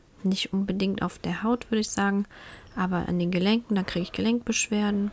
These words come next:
Genau, das kann man, das kann ich so sagen, dass mir das hilft. Ansonsten,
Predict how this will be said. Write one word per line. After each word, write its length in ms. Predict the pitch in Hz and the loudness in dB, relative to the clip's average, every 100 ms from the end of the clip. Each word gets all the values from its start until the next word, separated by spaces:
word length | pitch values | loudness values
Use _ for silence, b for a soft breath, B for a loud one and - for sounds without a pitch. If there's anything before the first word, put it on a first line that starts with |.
| B B B B B B - | B B B B B B -8
Genau, 280 | 180 170 170 | -4 -2 -2
das 240 | 180 - | -2 -2
kann 140 | - 180 | -2 -2
man, 360 | 170 165 170 | -2 -2 -4
das 180 | 190 - | -4 -4
kann 200 | - 175 | -2 -2
ich 120 | 180 | -2
so 100 | - | -2
sagen, 300 | - - 175 | -4 -2 -4
dass 180 | 185 - | -6 -8
mir 80 | - | -8
das 180 | - - | -8 -6
hilft. 340 | 190 196 - | -6 -8 -8
Ansonsten, 680 | 190 185 180 - 180 175 | -6 -4 -4 -6 -6 -6